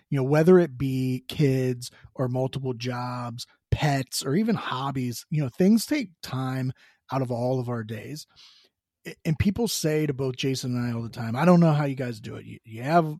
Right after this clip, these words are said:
all these kids, you have, you own multiple businesses, you have a full-time career." And the key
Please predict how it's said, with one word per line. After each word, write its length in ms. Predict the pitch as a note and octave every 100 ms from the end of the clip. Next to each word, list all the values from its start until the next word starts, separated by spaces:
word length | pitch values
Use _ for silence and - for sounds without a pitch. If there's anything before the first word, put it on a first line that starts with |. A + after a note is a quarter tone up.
| -
all 140 | D3+
these 240 | C#3+ C3 -
kids, 340 | - G#2 G#2+
you 80 | A2
have, 260 | C3 D3+ D3
you 180 | C#3 D3
own 120 | E3
multiple 360 | D#3 D3 C3+ B2+
businesses, 480 | A2+ A2 A2+ C3
you 100 | A#2
have 120 | D3+ D#3+
a 40 |
full-time 420 | D3+ D#3 D#3 C#3
career." 360 | C3+ B2 A#2 A#2 _ _ _ _ _ _ _ - -
And 180 | D3+ D3+
the 40 |
key 440 | C3 - A#3+ A3